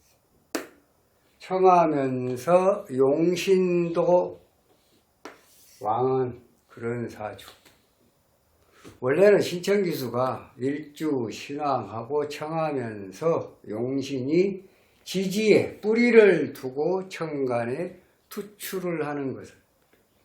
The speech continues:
지지에다 뿌리를 두고 천간에 투출을 하면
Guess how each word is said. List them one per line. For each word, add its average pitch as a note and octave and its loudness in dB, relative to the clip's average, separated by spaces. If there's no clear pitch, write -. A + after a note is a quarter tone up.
지지에다 D#3 -4
뿌리를 E3+ -2
두고 D3 -4
천간에 D#3 -8
투출을 C#3+ -10
하면 D3 -8